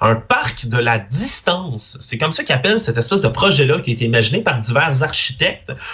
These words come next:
euh, pour créer un parc, un espace vert pour que les gens puissent déambuler, mais en respectant, euh, la distance de deux mètres. Donc, un espèce de parc, là, si vous avez déjà vu dans les films, là, pensez au labyrinthe de haies à la fin d'Harry Potter.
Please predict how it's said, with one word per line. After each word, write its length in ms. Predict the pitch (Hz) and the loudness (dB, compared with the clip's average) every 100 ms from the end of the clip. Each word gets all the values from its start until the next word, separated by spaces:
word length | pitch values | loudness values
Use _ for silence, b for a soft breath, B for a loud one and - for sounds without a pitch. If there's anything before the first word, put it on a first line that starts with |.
| B | B
euh, 120 | 110 107 - | 0 2 2
pour 440 | 233 285 - - | 0 0 -8 -12
créer 220 | - 311 311 | -2 2 2
un 120 | 262 | 2
parc, 380 | 240 269 - 139 | 2 0 0 0
un 140 | 135 | 4
espace 480 | 247 - 214 208 165 | 2 4 2 2 2
vert 300 | 185 185 190 | 2 2 -2
pour 100 | 131 | -6
que 60 | - | -2
les 60 | 120 | 2
gens 160 | 175 | 2
puissent 240 | 185 131 113 | 2 2 4
déambuler, 640 | 196 254 143 131 170 - B - | 2 2 2 2 2 -2 B -2
mais 340 | 135 247 - 143 | 2 2 0 2
en 100 | 131 | 2
respectant, 640 | 165 - 151 - 175 214 B B - | 2 0 -2 2 0 0 B B 2
euh, 380 | 113 110 110 107 | 6 6 4 4
la 220 | 151 262 | 4 2
distance 680 | 165 - - 160 170 156 - | 2 0 0 0 0 -6 -2
de 100 | 110 | 0
deux 200 | 110 113 | 2 2
mètres. 440 | 107 110 202 - B B - | 4 2 -2 -8 B B 0
Donc, 240 | 123 131 - | 2 2 2
un 120 | 120 | 0
espèce 360 | 127 - 269 170 | 0 2 0 2
de 80 | |
parc, 300 | 135 190 214 | 2 2 2
là, 180 | 196 185 | 0 0
si 140 | 185 131 | 0 2
vous 80 | |
avez 100 | 143 | 2
déjà 180 | 147 151 | 2 0
vu 60 | 170 | 2
dans 100 | 175 | 2
les 120 | 143 | 2
films, 320 | 131 180 185 | 2 0 2
là, 100 | 165 | 0
pensez 320 | 139 180 170 | 2 0 0
au 60 | 202 | 2
labyrinthe 680 | 180 151 151 139 165 170 113 | 2 2 2 2 0 -2 -2
de 140 | 117 120 | 0 2
haies 180 | 151 165 | 2 2
à 60 | |
la 120 | 120 | 0
fin 140 | 110 139 | 0 0
d'Harry 240 | 151 151 | 0 0
Potter. 400 | 139 120 127 143 | 0 0 0 0